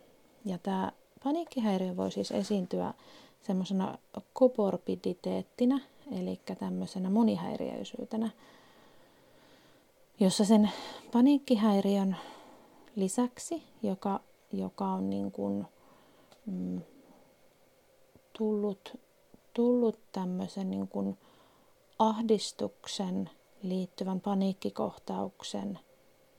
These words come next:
toistuvien paniikkikohtausten takia,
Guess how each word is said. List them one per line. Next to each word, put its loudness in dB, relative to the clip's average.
toistuvien 2
paniikkikohtausten -8
takia, -2